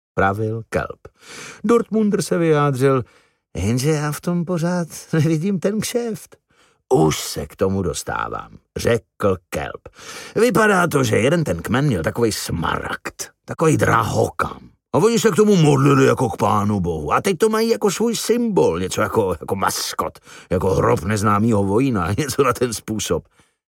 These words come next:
Smaragd? Jo, má cenu půl milionu doláčů, dodal Kelp. „Mhm, to je dost,“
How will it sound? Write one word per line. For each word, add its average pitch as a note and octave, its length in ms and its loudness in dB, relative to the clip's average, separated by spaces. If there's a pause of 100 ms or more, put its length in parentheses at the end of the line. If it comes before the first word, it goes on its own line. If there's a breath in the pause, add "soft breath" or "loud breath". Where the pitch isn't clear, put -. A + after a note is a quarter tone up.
(140)
Smaragd? - 1080 -6 (720)
Jo, B2 320 2 (520)
má D3 340 4
cenu A#2 400 0 (220)
půl D#3+ 440 6
milionu A2+ 680 2 (140)
doláčů, F2+ 720 -2 (260)
dodal G2+ 600 -2 (120)
Kelp. - 300 -8 (520)
„Mhm, G#2+ 560 2
to F3+ 180 -4
je G3+ 140 -4
dost,“ - 540 -4